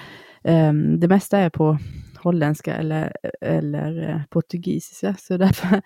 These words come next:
<laughs> jag har inte ens hunnit läsa den artikeln som är på engelska, men jag har läst en liten, li-, liten bit. Och så säger han någonting som jag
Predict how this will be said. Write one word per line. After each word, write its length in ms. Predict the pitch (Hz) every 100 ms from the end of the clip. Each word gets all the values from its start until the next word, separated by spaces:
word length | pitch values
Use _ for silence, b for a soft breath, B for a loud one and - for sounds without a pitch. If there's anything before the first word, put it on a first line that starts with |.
| -
<laughs> 200 | - -
jag 100 | -
har 60 | 196
inte 140 | 214
ens 160 | 202 185
hunnit 160 | 165 170
läsa 460 | 175 180 160 165 - _ _ _ _
den 180 | 180 170
artikeln 500 | 165 - 175 170 180
som 260 | - 170 147
är 300 | 165 160 160 _ _ _ _ _ _ _
på 120 | 135
engelska, 480 | 160 156 170 180 202
men 180 | 208 185 _ _ _
jag 200 | - 196
har 100 | 196
läst 260 | 202 196 214
en 60 |
liten, 220 | 233 247
li-, 220 | 320 294 269
liten 260 | 254 277 330
bit. 240 | 240 - - _ _ _ _ _ _ _ _ _ _ - B B B B
Och 140 | 220
så 100 | 220
säger 260 | 247 285 190
han 120 | 180
någonting 240 | 170 175 185
som 180 | 175
jag 120 | 160